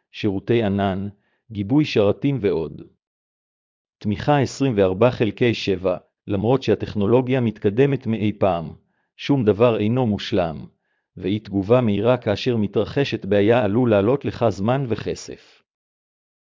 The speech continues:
לכן, אם מתרחשות בעיות כלשהן,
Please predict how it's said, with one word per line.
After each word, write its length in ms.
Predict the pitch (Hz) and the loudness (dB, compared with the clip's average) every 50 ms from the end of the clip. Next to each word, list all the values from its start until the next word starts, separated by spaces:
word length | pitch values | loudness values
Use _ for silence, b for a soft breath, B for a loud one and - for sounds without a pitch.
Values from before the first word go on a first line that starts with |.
| _ _ _ - | _ _ _ -8
לכן, 420 | - 98 90 - - 120 110 98 98 107 107 b b b b _ _ - | -6 -6 -4 0 2 2 4 2 0 -4 -6 b b b b _ _ 0
אם 120 | 123 139 | 0 0
מתרחשות 640 | 147 135 - 113 95 - 98 - - 139 143 143 | 2 2 0 0 0 -2 -2 0 2 2 2 2
בעיות 400 | 104 98 101 98 101 117 123 123 | 2 2 4 6 6 4 4 2
כלשהן, 680 | - - 107 101 92 - - 95 82 80 76 76 60 | 0 0 0 2 0 0 -4 -4 -4 -4 -6 -10 -12